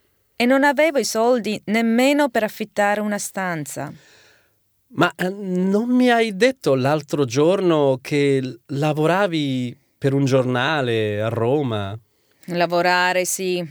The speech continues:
Speaker 1: che barzelletta. Sono stata lì per un anno, senza essere pagata. Otto ore al giorno. E nemmeno un grazie.
Speaker 2: Per un anno? Gratis? Ma scusa,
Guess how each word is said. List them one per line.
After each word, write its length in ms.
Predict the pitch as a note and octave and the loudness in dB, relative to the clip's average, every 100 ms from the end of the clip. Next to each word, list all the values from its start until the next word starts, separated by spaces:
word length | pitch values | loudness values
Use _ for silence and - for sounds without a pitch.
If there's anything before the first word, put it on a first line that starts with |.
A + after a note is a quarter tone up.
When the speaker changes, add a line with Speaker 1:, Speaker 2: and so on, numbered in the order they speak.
| _ - | _ -14
Speaker 1:
che 160 | - G3+ | -6 -2
barzelletta. 1040 | G#3+ F3 E3+ E3+ D#3+ E3 D#3 - E3 E3 _ _ _ _ _ _ | -2 -2 -4 -4 -2 -4 -4 -6 -6 -8 _ _ _ _ _ _
Sono 280 | - C4 B3+ | -10 -4 -2
stata 300 | - C#4+ C#4 | 2 2 2
lì 300 | C4 C#4+ D#4 | 0 -2 0
per 160 | A#3 G#3 | 0 -2
un 140 | G3 | -2
anno, 640 | F#3 E3 E3 D#3+ D#3 F3 - _ - | -2 -2 -4 -6 -8 -10 -16 _ -12
senza 380 | - G#3 A#3 | -6 -2 2
essere 400 | A3+ B3 - F3+ | 2 2 0 -2
pagata. 680 | E3+ E3+ F3+ E3 D3+ D#3 D3 _ _ _ _ _ - | 0 -2 0 0 -2 -6 -10 _ _ _ _ _ 2
Otto 540 | C#4 E4+ - D4 D4 | 2 2 -4 -2 0
ore 340 | A3+ B3+ C4 C4 | 0 2 2 2
al 140 | B3 | -2
giorno. 640 | F#3+ E3+ D3+ D#3 D#3 D#3 D#3+ _ _ _ _ - | -4 -4 -4 -6 -8 -10 -12 _ _ _ _ -2
E 100 | B3+ | 0
nemmeno 400 | D4+ D4+ E4+ D4 | 2 0 0 0
un 100 | G#3 | 0
grazie. 640 | D#3+ C3+ - - E3 E3 _ _ _ _ _ _ _ | -2 -4 -8 -12 -12 -12 _ _ _ _ _ _ _
Speaker 2:
Per 260 | C#3+ D3+ D3+ | 0 2 2
un 200 | A#2+ A2+ | 0 0
anno? 640 | C3+ D3 A#2 G#2+ C3+ - _ - | 0 0 -2 -2 -4 -8 _ -14
Gratis? 1040 | A#2 G2+ A#2+ C3 D#3+ - A2 - - - - _ _ _ _ _ _ _ _ - | -12 -4 -2 -2 -4 -8 -8 -8 -10 -14 -18 _ _ _ _ _ _ _ _ -6
Ma 160 | A#2+ | -6
scusa, 540 | - - E3+ C#3 A#2 | -6 -4 -2 0 -2